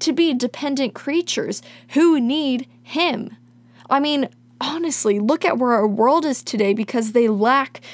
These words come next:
to invite the one true God into the picture, to have his way in our world, to fix our hearts. I mean, that's why everything is, is kind of looking like chaos right now. But when we praise God, not only does he receive and delight in that,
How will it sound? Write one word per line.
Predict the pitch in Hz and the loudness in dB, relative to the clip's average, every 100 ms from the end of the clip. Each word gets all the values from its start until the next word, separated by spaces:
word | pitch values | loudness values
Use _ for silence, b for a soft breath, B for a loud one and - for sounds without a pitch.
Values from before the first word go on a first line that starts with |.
| B | B
to | - 254 | -2 2
invite | 240 220 247 233 - | 2 2 2 0 0
the | 226 | 2
one | 202 247 262 | 4 2 0
true | 254 269 240 | -4 -2 0
God | 233 226 214 - | 2 2 2 0
into | 254 294 - | -2 -2 -2
the | 214 202 | -2 -4
picture, | - 277 - - 240 B B B | -4 -6 -4 -4 -4 B B B
to | - 247 | -2 0
have | 262 254 196 B | 2 0 -4 B
his | - 240 349 339 214 | -4 2 2 2 0
way | 208 180 - - - | 0 0 -6 -4 -2
in | 269 | 2
our | 233 220 | 2 2
world, | 202 185 208 | 0 -2 -4
to | 269 | -6
fix | - - 349 - - | -4 -2 -2 -4 -2
our | 226 214 | 0 0
hearts. | - 202 - - - B B B B | -2 -4 -4 -8 -12 B B B B
I | 294 | -2
mean, | 311 302 | -2 0
that's | 320 - | 0 0
why | 320 | -2
everything | - 269 269 262 | 0 -2 -2 -4
is, | 240 196 - - | -2 -4 -6 -4
is | 214 196 - _ _ _ - _ | -4 -4 -10 _ _ _ -20 _
kind | - 302 466 | -4 0 0
of | 415 240 | 0 0
looking | 208 285 - 269 | 2 0 0 -2
like | 233 226 - | -2 -2 -4
chaos | 277 480 427 226 - | 0 0 0 -2 -4
right | - - | -4 -2
now. | 202 - - B B B B _ - | -6 -6 -10 B B B B _ -6
But | 240 302 | 2 4
when | 320 311 | 4 2
we | 294 359 | 2 2
praise | - 302 294 247 | 0 0 0 0
God, | 233 269 254 226 | 2 2 4 4
not | 214 302 - | 4 2 0
only | 285 311 269 | -2 -2 0
does | 208 202 | 0 -2
he | - 302 | 0 2
receive | 330 277 - 233 220 - | 2 0 -2 -2 -2 0
and | 220 | -2
delight | 196 202 196 214 269 339 | 0 0 0 0 0 0
in | 220 202 190 | 0 0 0
that, | 196 127 - | 0 0 -6